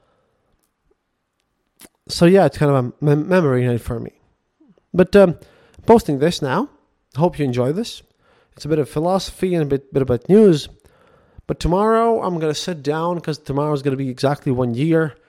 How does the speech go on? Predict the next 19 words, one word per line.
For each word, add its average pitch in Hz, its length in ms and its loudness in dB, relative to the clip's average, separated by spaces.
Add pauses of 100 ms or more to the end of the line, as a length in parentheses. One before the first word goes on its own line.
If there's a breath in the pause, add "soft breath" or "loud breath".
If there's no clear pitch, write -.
(140)
with 135 80 -16
the 123 80 -12
whole 135 200 -2
operation. 170 720 -2 (500 soft breath)
I'm 147 140 -4
gonna 143 220 -2
look 143 180 -2
through 143 300 -2
everything. 151 560 -4 (120)
I'm - 60 -18
gonna 147 160 2
do 143 140 -2
the 143 80 0
promised 143 580 0
front 151 380 0
situation. 175 640 0
Gonna 151 160 -8
do 143 140 -2
everything. 123 440 -6